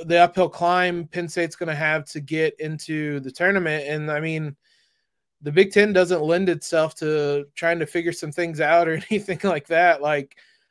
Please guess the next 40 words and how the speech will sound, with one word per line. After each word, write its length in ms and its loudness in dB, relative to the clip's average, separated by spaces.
I 160 0
U 540 -2
really 380 0
could 180 0
use 220 -2
a 60 -4
soft 320 2
part 180 2
of 80 -4
the 60 -6
schedule 500 0
to 320 -2
figure 240 0
out 460 4
how 160 -2
to 80 -2
get 200 -6
guys 280 -2
into 160 -8
new 180 -6
roles, 480 -2
and 320 -8
they 320 -2
instead 420 -2
have 220 2
to 80 -10
go 260 -4
to 100 -4
Penn 280 -6
State. 540 -4
They 120 -4
have 180 0
Michigan 400 -8
State 380 -6
coming 260 -8
up. 280 -2
They 100 -4
have 100 -4
Wisconsin. 840 -6
Like, 260 -2